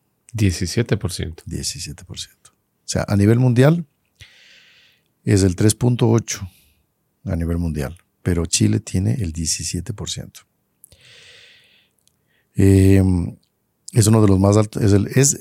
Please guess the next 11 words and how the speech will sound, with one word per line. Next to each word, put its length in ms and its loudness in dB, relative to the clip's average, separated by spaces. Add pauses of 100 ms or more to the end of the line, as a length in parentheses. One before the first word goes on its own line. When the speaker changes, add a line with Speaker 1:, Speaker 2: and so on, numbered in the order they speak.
Speaker 2:
dice, 360 0
es 80 0
decir, 300 2
es 80 2
el 100 0
porcentaje 520 0
más 160 0
alto 180 -2
del 80 -2
mundo. 260 -6 (1700)
Eh, 640 0